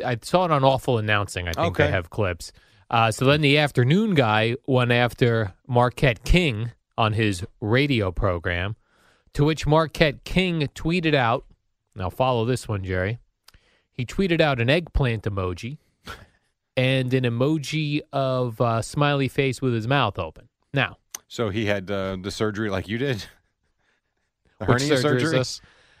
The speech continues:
Speaker 1: So that did not <laughs> sit well with, uh, the host. And then the afternoon host went to camp the following day, and Marquette King said to him,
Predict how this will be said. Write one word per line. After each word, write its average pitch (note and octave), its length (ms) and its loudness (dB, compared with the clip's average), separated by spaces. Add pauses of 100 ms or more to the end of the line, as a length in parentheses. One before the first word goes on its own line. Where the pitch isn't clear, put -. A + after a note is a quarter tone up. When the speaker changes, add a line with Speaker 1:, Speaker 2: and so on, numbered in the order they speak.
(100)
Speaker 1:
So C3+ 500 0
that F3 300 2
did D3 240 0
not C#3+ 300 6
<laughs> - 100 -10
sit D#3 180 2
well B2+ 380 2
with, A2 260 -2
uh, G#2 140 4
the G2+ 160 0
host. D3+ 540 0 (300)
And A2+ 160 2
then A#2 300 0 (180)
the A#2+ 380 2
afternoon D#3 640 2
host C3 500 2 (240)
went B2 320 -2
to - 100 -2
camp B2+ 360 0
the - 80 -6
following E3 580 2
day, G#2+ 380 2 (460)
and G#2 100 -2
Marquette A2 520 0
King D#3+ 300 0
said A#2 280 -2
to G#2+ 80 -2
him, B2+ 300 0